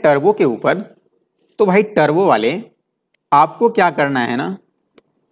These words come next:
फेब ट्वेंटी ट्वेंटी थ्री तक वेट कर लेना है,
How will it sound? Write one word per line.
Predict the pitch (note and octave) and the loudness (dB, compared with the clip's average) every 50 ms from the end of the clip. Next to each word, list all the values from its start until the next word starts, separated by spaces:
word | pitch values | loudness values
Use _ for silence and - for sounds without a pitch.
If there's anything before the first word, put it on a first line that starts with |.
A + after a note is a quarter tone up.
| _ _ _ _ _ _ _ _ _ _ _ _ _ _ _ _ _ _ _ _ _ _ _ _ _ _ - - _ _ _ _ | _ _ _ _ _ _ _ _ _ _ _ _ _ _ _ _ _ _ _ _ _ _ _ _ _ _ -20 -20 _ _ _ _
फेब | - - - - D#3+ D#3+ E3 F#3 G3 F#3 - | -20 -10 -4 -2 0 0 0 -2 -4 -6 -6
ट्वेंटी | - D#3+ D3+ D3+ C#3 E3+ F3+ | -4 -4 -4 -2 -2 -2 -2
ट्वेंटी | D3+ D3+ C#3 C3+ - D3+ | -2 -2 -4 -4 -4 -6
थ्री | - - - B2 G2 | -6 -6 -6 -6 -6
तक | - - F2 - _ _ _ _ _ _ _ _ _ _ _ _ _ - | -6 -8 -14 -16 _ _ _ _ _ _ _ _ _ _ _ _ _ -8
वेट | - A#2 C#3 D#3 D#3 D3+ - | -2 0 0 0 0 0 -4
कर | C3+ G#2+ | -4 -2
लेना | A2 G2+ F#2+ F#2+ F#2+ | -2 -4 -6 -8 -10
है, | F2+ G2+ F#2+ | -12 -14 -16